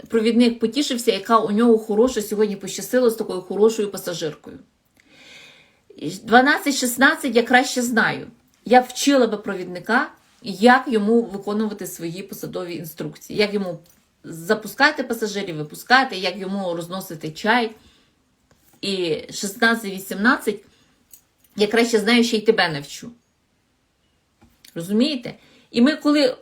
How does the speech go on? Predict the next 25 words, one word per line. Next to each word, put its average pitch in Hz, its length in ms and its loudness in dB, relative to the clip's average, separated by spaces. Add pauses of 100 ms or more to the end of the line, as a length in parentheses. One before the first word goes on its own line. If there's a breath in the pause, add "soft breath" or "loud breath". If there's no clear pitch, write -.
розглянули 262 580 4
цю 233 140 -6
ситуацію, 240 580 2
ми 240 120 6
бачимо, 240 540 2
що 285 240 0
таке 262 260 0
не 233 120 2
своє 233 340 0
місце 247 360 2
у - 140 -6
потязі. 233 580 -4 (1400)
А 240 120 8
от 254 120 6
що 330 160 -2
таке 302 240 -2
не 269 120 4
своє 269 260 0
місце 294 280 0
у - 160 -4
житті? 233 420 -2
Це 233 120 -2
коли 277 220 2
ми 269 120 2
скаржимося, 208 880 -2